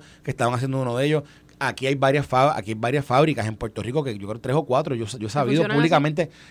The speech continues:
Speaker 1: que lo hacen así, y lo que hacen es como
Speaker 2: Lo
Speaker 1: un
Speaker 2: importante
Speaker 1: P P A.
Speaker 2: es buscar opciones más allá del sistema de energía que no sirve,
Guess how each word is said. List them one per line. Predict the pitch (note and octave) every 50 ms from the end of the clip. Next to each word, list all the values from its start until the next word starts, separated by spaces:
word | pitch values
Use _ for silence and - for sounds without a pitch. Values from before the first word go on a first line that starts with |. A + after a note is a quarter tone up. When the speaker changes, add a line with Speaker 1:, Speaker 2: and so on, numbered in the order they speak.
| - -
Speaker 1:
que | - B2+ A#2+
lo | A2+ A2
hacen | G#2 - C#3+ D3+
así, | D#3 C#3+ E3+ C#3+ -
y | - D3
lo | C#3 C3+
que | - C3
hacen | B2+ D#3+ F3
es | E3+ -
como | - D#3+
Speaker 2:
Lo | D3
Speaker 1:
un | C#3+
Speaker 2:
importante | G#3 D4 F#3+ - - -
Speaker 1:
P | F#3+
P | F#3+
A. | F4+ F4 -
Speaker 2:
es | -
buscar | - - D4 C#4+ D4
opciones | D#4 C#4+ - - E4 D#4+ D#4+ D#4 D#4 D#4+
más | C4 B3 B3 B3 B3 C4+ D4+
allá | C#4+ C#4 C#4+ D4 D4 D4 D4 - - -
del | - F#3 F#3 G#3+ G#3
sistema | G#3 - A3 G#3+ - A3+ A#3 C4 C4
de | C4+ C4+
energía | C4 C4 C4 C4+ C4 B3+ B3 A#3
que | - F#3+
no | F#3+ G#3
sirve, | - - G#3 F3+ F3 F3 F3+